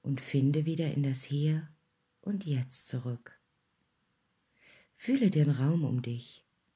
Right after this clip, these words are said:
und spüre den Boden unter dir. Beginne Energie in deine Atmung zu senden.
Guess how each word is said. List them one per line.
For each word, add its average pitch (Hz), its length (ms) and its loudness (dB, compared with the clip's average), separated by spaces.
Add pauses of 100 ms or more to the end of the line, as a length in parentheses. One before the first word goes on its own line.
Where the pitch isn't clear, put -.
(960)
und 127 160 -2
spüre 139 440 0
den 143 280 2
Boden 147 380 0
unter 123 360 -2
dir. 123 360 -6 (1160)
Beginne 208 400 4
Energie 160 520 0
in 156 160 0
deine 131 300 0
Atmung 135 480 -2
zu - 160 -8
senden. 120 640 -4